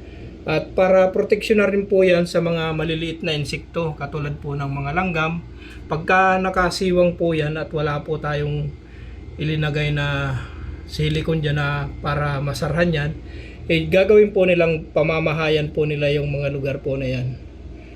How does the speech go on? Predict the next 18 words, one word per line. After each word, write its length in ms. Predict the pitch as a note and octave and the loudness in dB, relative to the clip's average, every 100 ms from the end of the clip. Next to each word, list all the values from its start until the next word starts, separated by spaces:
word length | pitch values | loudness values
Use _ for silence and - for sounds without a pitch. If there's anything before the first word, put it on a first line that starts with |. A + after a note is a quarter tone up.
| - - - | -18 -20 -10
Lalo 240 | D3 D3+ D3+ | -2 2 2
na 160 | D3+ | 0
po 160 | - D3+ | 2 4
yung 160 | D3 D3 | 4 4
maliliit 560 | C#3+ C#3+ D3 C#3+ D3+ | 2 0 0 0 0
na 400 | D3 C#3 C#3 D#3+ | -2 0 -2 -2
ipis. 720 | F#3 G3+ F#3 E3+ E3 - - - - - - - - - G#3+ | 0 2 6 6 6 0 -8 -14 -20 -18 -18 -16 -16 -4 2
Lalo 320 | G#3 G#3+ G#3+ | 4 6 6
na 160 | G#3+ | 6
din 160 | G#3+ G#3+ | 4 2
po 160 | G#3 G3 | 2 0
doon 240 | G3 F#3+ | 0 0
sa 80 | F#3+ | 0
mga, 480 | F#3 F#3 F3+ F3+ E3+ | 0 2 0 2 2
ano, 240 | F#3 F3+ - | 0 0 0
sa 160 | E3+ | 2
mga 160 | E3 E3 | 4 4
surot. 480 | - F#3 E3 E3+ | 4 2 4 2